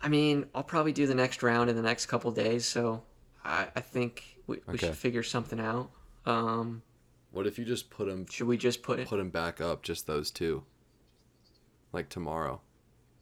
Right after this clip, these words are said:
Speaker 1: Just in the off day? Just say, like, "Hey."
Speaker 2: Just say, like, "We gotta run it back." Like, who's,
Speaker 1: Run it
Speaker 2: which
Speaker 1: back.
Speaker 2: one's better? And if everyone picks the same one again, then it's fifty fifty, but,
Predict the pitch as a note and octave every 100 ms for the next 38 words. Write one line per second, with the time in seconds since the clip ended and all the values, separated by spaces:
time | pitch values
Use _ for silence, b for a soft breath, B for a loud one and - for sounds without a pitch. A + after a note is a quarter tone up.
0 | _ _ _ _ _ _ _ _ _ _
1 | _ _ _ _ _ _ _ _ _ _
2 | _ _ - B2 - A2+ G#2 - A2 -
3 | A#2+ A#2+ - A#2 - A#2 A2+ A2+ A#2+ B2
4 | A2+ - b b b E2+ - E2+ D#2 C#2
5 | D#2+ D#2+ D2+ D2+ D#2 D2 D#2+ D2+ - _
6 | _ D2 C#2+ - - E2 D2 A2 A2+ -
7 | G#2+ F#2+ D#2 - E2+ D#2+ - b b b
8 | b b b b - G2 G2 - G#2 G#2
9 | G#2+ G#2+ G#2+ G#2+ F#2+ - F#2 - - G2+
10 | - - - F#2 F#2+ F#2 F2 F2 F2+ G2
11 | F2 D#2 - - D#2 D2 D#2 D2 D2+ D#2+
12 | - D#2